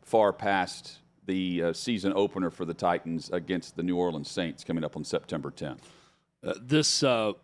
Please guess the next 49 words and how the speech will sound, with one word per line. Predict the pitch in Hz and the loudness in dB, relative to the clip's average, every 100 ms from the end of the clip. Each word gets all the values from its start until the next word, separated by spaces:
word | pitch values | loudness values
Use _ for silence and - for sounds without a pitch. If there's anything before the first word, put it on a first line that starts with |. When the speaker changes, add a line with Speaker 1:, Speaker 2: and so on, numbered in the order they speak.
| _ | _
Speaker 2:
is | 120 113 | 0 0
great | - 139 127 | 2 2 2
news | 117 104 | 0 0
for | - | -2
the | 104 | -2
Titans | - 104 87 87 | 0 0 0 -6
because | - 98 117 110 | -10 -4 -2 -2
it | 123 | -2
looked | 123 120 | -2 -2
bad | - 110 104 90 76 _ | 0 2 2 -2 -6 _
yesterday | 110 110 - 107 95 | -2 0 0 0 0
about, | 92 98 90 | 0 -2 -2
with | 107 | -4
the | 95 | -2
video | 117 135 131 123 113 101 _ | 2 2 4 2 0 -6 _
and | - | 2
Speaker 1:
Did. | 101 117 | 4 4
Speaker 2:
him | 107 | 2
being | 113 113 | 0 0
carted | 131 123 120 | 2 2 4
off | 117 113 107 - | 2 2 -2 -6
and | 98 90 | -10 -2
all | 107 123 | 2 2
of | 113 | 2
that, | 98 98 92 - | 0 0 -2 -4
and | 92 | -6
he | 104 117 | -2 -2
is | 95 | -2
gonna | 120 107 | -2 -2
be | 98 | -4
such | 90 127 117 | 0 0 0
a | 98 | -4
key | - - 120 | -2 -2 0
part | - 110 98 - _ - _ _ _ | 2 2 2 -4 _ -20 _ _ _
of | 113 120 | 0 2
what | 127 151 147 | 4 4 6
is | 170 170 | 4 6
a | 156 | 4
tenuous | 131 - 202 214 196 175 - - | 4 4 6 8 8 6 0 -2
passing | - 147 131 120 101 | 4 4 4 -2 -4
game | 87 65 - - | -6 -8 -14 0
situation | 131 120 120 107 92 90 | 0 2 2 2 0 -4
for | - | -4
the | 98 | -2
Titans. | - 95 80 120 | 0 -2 0 2
Even | 151 180 | 4 4
with | 170 | 4
DeAndre | 151 143 131 131 | 4 4 2 2
Hopkins, | 123 120 113 - 69 - | 2 2 0 -6 -12 -14